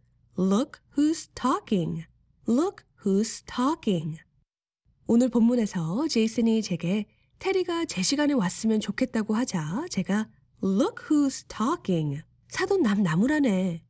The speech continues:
라고 대답했죠. 이렇게 똑같은 잘못을 해도 자기 건 생각하지 않고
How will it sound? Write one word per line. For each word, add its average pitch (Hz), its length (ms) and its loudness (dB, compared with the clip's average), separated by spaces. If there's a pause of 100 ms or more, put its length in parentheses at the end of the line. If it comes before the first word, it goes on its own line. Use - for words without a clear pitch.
(160)
라고 190 220 0
대답했죠. 220 800 -2 (480)
이렇게 240 400 2
똑같은 381 460 -2
잘못을 247 460 2
해도 208 440 -2
자기 262 320 -2
건 294 200 -2
생각하지 381 540 -2
않고 208 520 -2